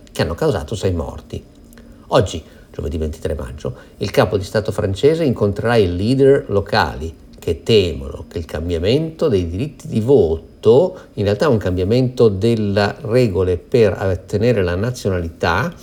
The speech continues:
che implica che chiunque ha vissuto nell'isola dieci anni la di-, ne abbia diritto, comunque in ogni caso la notizia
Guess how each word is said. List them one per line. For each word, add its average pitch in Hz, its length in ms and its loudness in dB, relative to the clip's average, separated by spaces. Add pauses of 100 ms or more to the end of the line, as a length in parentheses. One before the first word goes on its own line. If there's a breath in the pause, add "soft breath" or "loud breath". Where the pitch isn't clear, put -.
(320 loud breath)
che - 160 -8
implica 92 520 -2
che - 160 -6
chiunque 92 360 -4
ha - 40 0
vissuto 90 420 -4
nell'isola 87 680 -4
dieci 101 320 -2
anni 85 340 -2 (120)
la 87 180 -4
di-, 85 260 -6
ne 98 140 -2
abbia 87 260 -2
diritto, 90 480 -4 (220 loud breath)
comunque 87 460 -4
in 98 80 0
ogni 123 160 0
caso - 340 -8
la 87 80 -4
notizia - 480 -6